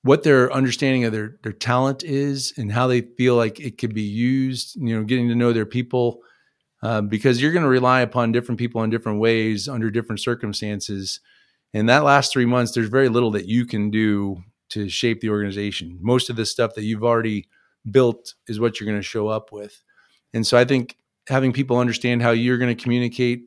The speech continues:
how you're gonna receive information, uh, how you like to do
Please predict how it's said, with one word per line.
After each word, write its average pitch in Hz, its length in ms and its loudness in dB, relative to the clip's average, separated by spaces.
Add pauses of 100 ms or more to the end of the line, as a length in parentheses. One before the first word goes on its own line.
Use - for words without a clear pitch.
(120)
how 113 140 -4
you're 117 240 2
gonna 113 160 0
receive 120 480 -2
information, 117 800 -4 (600)
uh, 104 220 -4
how 110 160 2
you 120 200 4
like 113 220 2
to 107 80 -10
do 110 580 -2